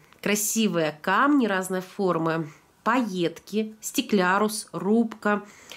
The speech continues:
а, бусины и пришивные стразы. Очень интересный на самом деле процесс. Но сегодня пойдёт речь о самих пайетках.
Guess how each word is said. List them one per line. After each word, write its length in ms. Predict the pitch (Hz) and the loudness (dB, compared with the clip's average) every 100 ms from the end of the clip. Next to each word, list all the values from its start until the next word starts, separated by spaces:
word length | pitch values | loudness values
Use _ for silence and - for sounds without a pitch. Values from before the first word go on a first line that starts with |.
| - - - - | -16 -16 -16 -6
а, 320 | 165 170 170 | -4 0 0
бусины 640 | 165 160 233 262 247 214 | -2 0 2 2 0 0
и 240 | 202 247 294 | 0 0 -2
пришивные 840 | - 190 - 170 165 175 196 196 196 | -2 -4 -4 -4 -2 0 0 0 -4
стразы. 800 | - - 170 156 147 - 143 151 - | -12 -4 -2 0 -2 -4 -8 -14 -4
Очень 320 | 302 311 269 | -2 0 -2
интересный 560 | 208 - 180 247 - 220 | -2 -4 -2 -2 -2 -4
на 40 | |
самом 380 | 175 - 175 165 | -4 -4 -4 -4
деле 420 | 151 180 196 190 - - | -2 -2 0 -2 -6 -4
процесс. 640 | 214 226 156 127 - - - _ _ _ _ _ _ _ - - - - - _ _ | -4 -2 -6 -6 -8 -12 -16 _ _ _ _ _ _ _ -20 -20 -20 -20 -20 _ _
Но 180 | 247 403 | 2 2
сегодня 500 | 415 269 220 330 330 | 2 0 2 2 2
пойдёт 460 | 311 202 196 208 214 | 0 -2 0 -2 0
речь 420 | 240 330 - - | 0 0 -4 -6
о 100 | - | -10
самих 480 | - 165 170 262 - _ _ _ _ | -4 -2 0 -2 -4 _ _ _ _
пайетках. 800 | - 277 160 143 - 156 - - | 0 0 0 -4 -10 -14 -14 -20